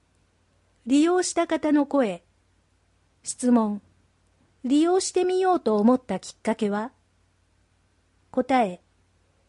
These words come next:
講座などに参加しても時間が経つと忘れてしまうので、相談会に参加しました。質問。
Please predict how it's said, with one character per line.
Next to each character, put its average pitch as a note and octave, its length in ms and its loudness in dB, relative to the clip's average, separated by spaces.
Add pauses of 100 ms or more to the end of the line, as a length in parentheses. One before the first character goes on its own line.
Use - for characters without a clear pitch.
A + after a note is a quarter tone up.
講 F#4 220 4
座 F#4+ 160 0
な G4 120 0
ど E4+ 100 2
に A3 140 6
参 B3+ 260 2
加 C4+ 140 -2
し - 100 -8
て C4 140 2
も G3+ 260 0 (100)
時 A#3 180 -4
間 F4+ 240 0
が F4+ 100 0
経 F#4 200 0
つ - 60 -6
と G#3 120 0
忘 G#3 260 -2
れ C#4 120 2
て C#4 120 -2
し C4+ 140 0
ま C#4 160 6
う C4+ 80 4
の A3 120 0
で、 F#3+ 280 -8 (260)
相 F4 280 0
談 F#4 240 0
会 A#3 220 2
に F#3 120 0
参 A#3 240 2
加 A#3 120 -4
し - 140 -2
ま A3 120 2
し - 140 -10
た。 E3 220 -14 (1300)
質 - 280 0
問。 G#3 320 2